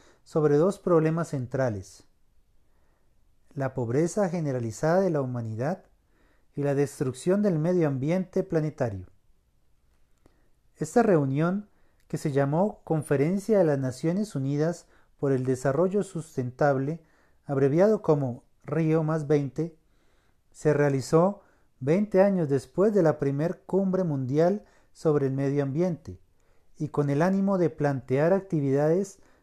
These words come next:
hacia los veinte años posteriores. Como sucede en este tipo de encuentros,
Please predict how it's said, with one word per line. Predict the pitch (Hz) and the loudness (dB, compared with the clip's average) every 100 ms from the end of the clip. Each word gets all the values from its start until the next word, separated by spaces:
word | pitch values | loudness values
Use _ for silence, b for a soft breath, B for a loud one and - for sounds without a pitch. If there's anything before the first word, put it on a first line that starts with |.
| b | b
hacia | 135 - 143 | -8 -2 -2
los | 127 120 | -2 -2
veinte | 143 185 180 | -2 -2 0
años | 156 160 170 - | 0 0 -4 -6
posteriores. | 160 156 156 151 107 95 _ - _ _ _ _ _ _ _ _ _ _ _ _ _ _ _ _ _ _ _ _ - _ _ _ _ _ _ | -6 -4 -4 -2 -6 -8 _ -20 _ _ _ _ _ _ _ _ _ _ _ _ _ _ _ _ _ _ _ _ -20 _ _ _ _ _ _
Como | - 156 156 | -8 -4 -4
sucede | 165 - 214 240 214 | -6 0 2 4 4
en | 160 | 2
este | 180 - 170 | -2 -2 -2
tipo | 185 190 | -2 0
de | 147 | 0
encuentros, | 131 120 143 143 151 175 - | 0 -2 -2 -2 -4 -4 -8